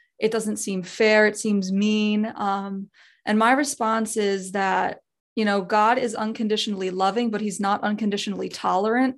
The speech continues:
And there's a big difference. And that it's actually a testament of his unconditional love that he wouldn't force you to spend eternity with him if you denied him your entire waking life.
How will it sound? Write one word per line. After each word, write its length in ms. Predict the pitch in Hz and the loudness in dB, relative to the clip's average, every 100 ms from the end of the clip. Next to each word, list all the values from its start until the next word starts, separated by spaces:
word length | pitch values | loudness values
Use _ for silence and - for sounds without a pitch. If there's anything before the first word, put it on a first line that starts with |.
| _ | _
And 100 | 208 | -4
there's 120 | 202 | -2
a 60 | 202 | -2
big 280 | 175 240 190 | 2 2 2
difference. 640 | 202 226 240 247 - - _ - - _ _ _ | -2 0 -2 -2 -6 -12 _ -20 -20 _ _ _
And 380 | 220 214 214 208 | 0 2 2 2
that 260 | 196 208 202 | 2 4 4
it's 160 | 214 - | 2 0
actually 840 | 220 262 285 277 233 202 196 - - | 0 2 0 0 0 0 -2 -6 -4
a 80 | 226 | -4
testament 640 | 226 240 247 - 220 196 - | 0 -2 0 0 0 -2 2
of 320 | 214 247 240 - - | 4 4 2 -10 -2
his 200 | 220 220 | 0 2
unconditional 680 | 214 214 214 208 208 202 | 0 0 -2 -2 -4 -4
love 440 | 190 190 185 185 - _ _ _ - | 0 0 0 -4 -12 _ _ _ 2
that 200 | 214 214 | 2 4
he 180 | 233 | 0
wouldn't 400 | 196 226 262 269 | -2 0 0 -2
force 460 | - - 220 220 - | -6 0 2 2 -2
you 300 | 196 175 170 | -4 -4 -4
to 120 | 208 | -6
spend 260 | 208 202 190 | -4 -2 -4
eternity 480 | 185 214 208 190 - | -2 -2 0 -2 -6
with 160 | - | -8
him 300 | - - 208 - - | -8 -6 -6 -10 -2
if 200 | 214 208 | -2 0
you 140 | 208 | -2
denied 480 | 185 208 196 196 196 | 0 0 2 2 0
him 440 | 202 190 185 185 - _ _ _ _ - | -2 -4 -6 -8 -12 _ _ _ _ -6
your 140 | 202 | -2
entire 460 | 196 196 202 190 190 | -2 0 0 0 0
waking 400 | 190 190 196 190 | 0 -2 -4 -4
life. 400 | 190 190 208 - | -2 -4 -6 -14